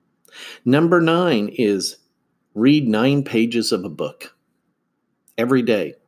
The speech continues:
have a book. Maybe it's an escape book. Maybe it's a learning book. You know, I don't care, but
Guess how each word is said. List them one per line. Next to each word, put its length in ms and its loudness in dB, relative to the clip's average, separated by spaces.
have 180 -4
a 60 2
book. 440 -4
Maybe 380 2
it's 180 -2
an 80 0
escape 520 -2
book. 280 -8
Maybe 320 -2
it's 160 -2
a 60 0
learning 540 0
book. 340 -10
You 100 -2
know, 260 -8
I 80 -4
don't 220 -2
care, 520 -4
but 320 -4